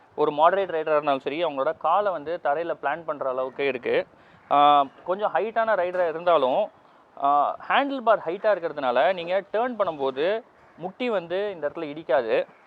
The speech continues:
சீட்டோட குஷனிங்கை பொறுத்த வரைக்கும், ஆ, ரொம்ப சாஃப்டாவும் இல்ல, ஹார்டாவும் இல்ல, மாடரேட்டா இருக்கு. சிட்டி ரைட்ஸ்ல வர பம்ப்ஸ் எல்லாமே இது ஈஸியா அப்சர்வ் பண்ணிடும்.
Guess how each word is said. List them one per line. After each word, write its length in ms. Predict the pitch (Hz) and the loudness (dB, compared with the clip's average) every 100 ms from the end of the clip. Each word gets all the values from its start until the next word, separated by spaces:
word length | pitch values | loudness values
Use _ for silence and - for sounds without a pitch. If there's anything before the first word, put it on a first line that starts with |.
| - - - - | -20 -20 -16 -10
சீட்டோட 300 | 285 269 208 | -4 -2 -2
குஷனிங்கை 480 | - 226 294 277 233 | -2 -6 -6 -4 -2
பொறுத்த 280 | 165 160 | -2 0
வரைக்கும், 520 | 156 143 131 151 233 - _ _ _ _ _ _ - | 0 0 -2 -2 -2 -6 _ _ _ _ _ _ -4
ஆ, 280 | 147 151 147 151 - | 0 2 0 -4 -6
ரொம்ப 420 | 139 202 262 277 277 | -2 0 2 2 4
சாஃப்டாவும் 420 | 180 - 226 214 | 4 4 2 0
இல்ல, 240 | 175 185 165 | 0 -2 2
ஹார்டாவும் 320 | 165 175 180 | 2 2 0
இல்ல, 300 | 156 127 147 | 0 -2 -2
மாடரேட்டா 520 | 160 156 180 185 175 | 2 2 2 0 0
இருக்கு. 380 | 165 131 127 185 - _ _ | 0 -2 -4 -4 -8 _ _
சிட்டி 340 | _ 220 269 269 | _ -10 -4 0
ரைட்ஸ்ல 640 | 226 202 - 175 180 220 - | 0 -2 -6 -4 -2 -2 -4
வர 180 | 127 151 151 | 0 2 2
பம்ப்ஸ் 200 | 156 208 | 0 -2
எல்லாமே 360 | 196 175 175 180 | -2 0 -2 -2
இது 320 | 151 190 202 | 0 0 -2
ஈஸியா 340 | 156 175 185 | -6 -4 0
அப்சர்வ் 240 | 156 143 165 | 0 2 -2
பண்ணிடும். 460 | 156 127 117 135 | -2 -4 -2 -2